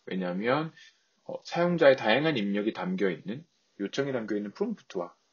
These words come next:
그 프롬프트에 적절히 응답이 담겨있는 휴먼 어노테이션, 리스폰스로 구성이 되어야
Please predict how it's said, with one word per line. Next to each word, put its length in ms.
그 120
프롬프트에 580
적절히 520
응답이 460
담겨있는 760
휴먼 280
어노테이션, 600
리스폰스로 640
구성이 300
되어야 680